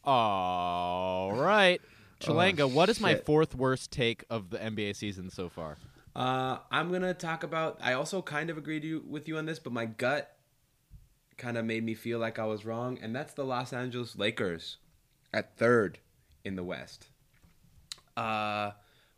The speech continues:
Speaker 2: when we first did this, we had them at seven, and to me, that felt really right,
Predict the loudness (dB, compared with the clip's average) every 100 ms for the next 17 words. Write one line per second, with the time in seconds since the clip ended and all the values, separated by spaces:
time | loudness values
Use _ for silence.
0 | -6 0 2 2 0 0 0 0 -4 -4
1 | -4 -6 -4 -4 -4 -6 -2 -2 0 -4
2 | -4 -6 -4 -2 -2 -2 -4 -6 -4 -6
3 | -6 -12 -6 -4 -4 -4 -6 -6